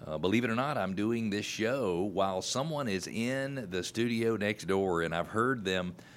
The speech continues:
<clears throat> talking over the last couple of minutes. So if for some reason you hear something <laughs> during this segment of the broadcast, I apologize to you, and just know that, uh,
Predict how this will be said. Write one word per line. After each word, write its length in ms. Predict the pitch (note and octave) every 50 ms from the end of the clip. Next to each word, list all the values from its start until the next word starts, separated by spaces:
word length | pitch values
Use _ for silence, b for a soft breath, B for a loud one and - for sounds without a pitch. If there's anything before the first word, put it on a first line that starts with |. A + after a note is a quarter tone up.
| B B B B
<clears throat> 320 | - G3 G#3 D3 C3 A#2+ -
talking 480 | B2 A#2 B2+ B2+ - A#2 G2+ F#2+ F#2+ E2
over 260 | F2 G2+ G2+ F#2+ F2+
the 80 | F#2
last 240 | F#2+ G2 G2+ G#2 -
couple 180 | - G#2 F#2 G2
of 80 | F#2+
minutes. 220 | A2 C#3 C3+ A2+ -
So 100 | A#2 G#2
if 100 | C#3 D3
for 80 | C#3+
some 180 | B2 E3 F3 F#3
reason 220 | F#3 D#3 C3+ B2+
you 100 | C3 B2
hear 200 | A#2+ B2+ E3 G3+
something 400 | G3+ - B2 G#2 G2+ G#2+ B2+ B2+
<laughs> 240 | - - - C3 -
during 300 | G#2+ A#2 A2 A#2+ A#2 G2+
this 160 | A#2 A#2+ A#2
segment 340 | - A#2 A#2 A#2+ A2 A2 G#2+
of 40 | G2
the 60 | F#2+
broadcast, 540 | F2+ G#2+ A2+ C3 A#2 - G#2+ F#2+ F#2+ F#2 - B B B B B B
I 160 | B2 E3 F3
apologize 640 | - - B2+ D3 D#3+ C#3+ G#2 F#2 F2+ F2 F#2 F#2 E2+
to 120 | - G#2
you, 160 | A#2 B2+ C3+ A#2+
and 80 | F#2+
just 160 | F#2+ A2+ -
know 240 | G2+ G2+ G#2+ A#2 B2 G#2+
that, 280 | F#2+ G2+ G2 - -
uh, 160 | G#2 G2 F2+